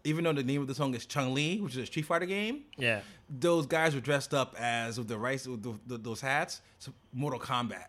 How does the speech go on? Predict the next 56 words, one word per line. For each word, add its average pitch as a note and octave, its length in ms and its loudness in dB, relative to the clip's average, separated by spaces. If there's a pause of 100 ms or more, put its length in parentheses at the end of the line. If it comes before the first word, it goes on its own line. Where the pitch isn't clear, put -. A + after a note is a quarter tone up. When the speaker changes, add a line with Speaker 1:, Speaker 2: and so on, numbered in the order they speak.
Speaker 1:
<laughs> - 560 -10
Speaker 2:
Yeah. G#3 420 12
Speaker 1:
Yeah, C3+ 180 10
so, F#3+ 200 6
so, F#3 260 8
Speaker 2:
Yeah. G#3 300 12
Speaker 1:
so F#3+ 100 10
first F4 260 8
of C4+ 60 4
all, A#3 100 10
you G#3 80 6
cross, G#3 320 10
you F#3+ 80 -4
cross A3+ 280 6
streaming F#3+ 220 4
the E3 60 4
games F3+ 380 2
here D3 140 4
at C3+ 80 2
the B2+ 60 -6
same C#3+ 220 0
time. C3+ 480 4 (180)
Speaker 2:
Yeah. D#3+ 320 10
Speaker 1:
And F#3 100 8
then F3+ 80 6
also G#3 420 4
a - 20 6
lot E3+ 140 8
of D#3 60 0
the D3 60 2
cultural D#3 300 2
references D3 340 0
she C#3+ 100 -2
was C3+ 240 2
up A#2 180 -6
there, A2+ 340 -2
like, A#2+ 220 -4
you C#3+ 60 0
know, B2 160 2
you B2+ 140 0
have B2 200 0
Chinese, D3+ 500 2
you C3+ 60 2
have B2 100 2
Japanese, C3 760 0 (680)
just C#3 220 -6
mixing D3+ 220 2
them C#3 120 4
all C3 100 4
together C3 380 4
just D#3 180 4
Speaker 2:
Yeah. D#3 140 10
Speaker 1:
because, C3 440 2
Speaker 2:
Yeah. E3 200 10
Speaker 1:
you B2 80 8
know. - 100 8